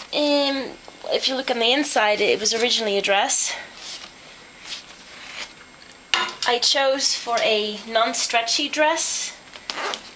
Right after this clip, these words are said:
so I could be absolutely certain that it would still be my size once I put all the, the foam on it, 'cause now it's a,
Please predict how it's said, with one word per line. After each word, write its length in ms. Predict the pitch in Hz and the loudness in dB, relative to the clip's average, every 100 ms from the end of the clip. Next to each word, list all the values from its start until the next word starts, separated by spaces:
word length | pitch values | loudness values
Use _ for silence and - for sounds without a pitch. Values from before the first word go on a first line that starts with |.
| - 175 | -14 -6
so 220 | - 254 | -2 2
I 160 | 226 220 | 4 2
could 280 | 226 - | -2 -4
be 320 | 226 226 220 - | -4 -4 -4 -2
absolutely 480 | 220 - 240 - 156 | 0 0 -2 -4 -2
certain 720 | - 233 220 - 226 208 202 | 2 2 0 -2 -4 -6 -2
that 200 | 214 214 | 0 2
it 120 | 214 | 0
would 100 | 202 | -2
still 320 | - - 214 | -2 0 0
be 160 | 214 214 | 0 -2
my 160 | 202 196 | -2 0
size 640 | - 190 202 220 - - - - - - - | 2 2 2 0 -2 -2 -8 -18 -20 -18 -8
once 260 | 208 208 - | -2 0 2
I 180 | 208 208 | 2 0
put 260 | - 220 | -2 0
all 160 | 214 202 | 2 2
the, 160 | 196 196 - - | 0 -8 -10 -8
the 80 | 214 | -2
foam 320 | 220 214 202 | 2 4 4
on 140 | 190 | 2
it, 120 | 196 - | 0 -2
'cause 160 | 220 | 0
now 200 | 233 233 | 2 4
it's 200 | 220 | 2
a, 60 | - | 0